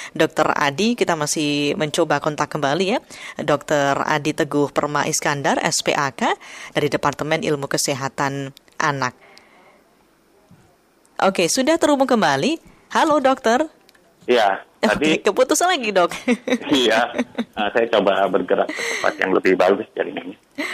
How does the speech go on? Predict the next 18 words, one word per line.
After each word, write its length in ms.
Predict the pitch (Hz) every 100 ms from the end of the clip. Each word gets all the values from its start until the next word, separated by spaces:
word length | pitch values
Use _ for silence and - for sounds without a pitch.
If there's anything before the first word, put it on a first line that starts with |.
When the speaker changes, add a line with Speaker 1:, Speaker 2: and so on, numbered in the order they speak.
| -
Speaker 1:
Oke, 240 | 175 190 190
Speaker 2:
Ya. 20 |
Speaker 1:
mungkin 220 | 208 254
sinyalnya 460 | 262 233 214 220 226
tadi, 180 | 196
Dokter, 300 | 196 185 190 180
ya, 140 | 170
jadi 340 | 185 185 180
agak 240 | - 156 156
Speaker 2:
Ya. 60 | -
Speaker 1:
putus-putus 400 | - - 190 -
ini 140 | 156
perbincangan 420 | - 151 143 147
kita 220 | 139 143
di 100 | 135
pagi 240 | 127 135 139
hari 320 | 127 - -
ini. 140 | -